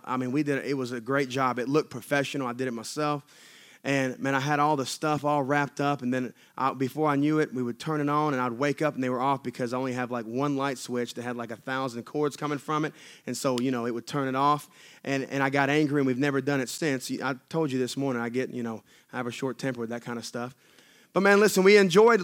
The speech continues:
we enjoyed going and seeing the lights. We enjoy going. And we en-, listen, I love hot chocolate. I love cookies. I love all the food. But it's not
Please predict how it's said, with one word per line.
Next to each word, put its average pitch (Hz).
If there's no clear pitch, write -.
we 202
enjoyed 202
going 196
and 175
seeing 202
the 190
lights. 196
We 202
enjoy 196
going. 196
And 180
we 214
en-, 208
listen, 208
I 208
love 214
hot 190
chocolate. 165
I 190
love 202
cookies. 165
I 175
love 214
all 202
the 180
food. 190
But 160
it's 156
not 160